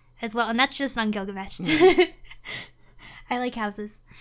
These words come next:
Speaker 2: But when she came over, she was like, "Uh, I don't really like it."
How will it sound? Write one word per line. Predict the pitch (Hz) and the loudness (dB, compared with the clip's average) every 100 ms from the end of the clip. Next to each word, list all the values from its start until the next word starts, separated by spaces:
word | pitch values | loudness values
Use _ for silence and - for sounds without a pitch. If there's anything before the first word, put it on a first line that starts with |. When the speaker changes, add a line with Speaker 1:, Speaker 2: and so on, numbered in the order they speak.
| - _ - | -20 _ -4
Speaker 2:
But | 220 254 180 180 - | 0 2 0 -4 -6
when | 180 | -4
she | 185 202 | -4 -6
came | - 311 359 | -6 -4 -2
over, | 185 220 226 160 139 143 170 _ _ _ _ _ _ _ _ _ _ _ | 0 2 2 -2 -4 -6 -8 _ _ _ _ _ _ _ _ _ _ _
she | - 226 | -10 -4
was | 220 | -2
like, | 214 214 208 202 _ | 0 2 2 -2 _
"Uh, | - | 0
I | 269 320 349 359 359 359 359 359 370 349 - - | 0 2 -2 -4 -8 -10 -12 -14 -14 -12 -10 -8
don't | 381 466 466 | -8 -8 -6
really | 440 392 262 | -4 -2 0
like | 214 226 247 - | 0 0 -2 -2
it." | 151 147 - | -2 -2 -4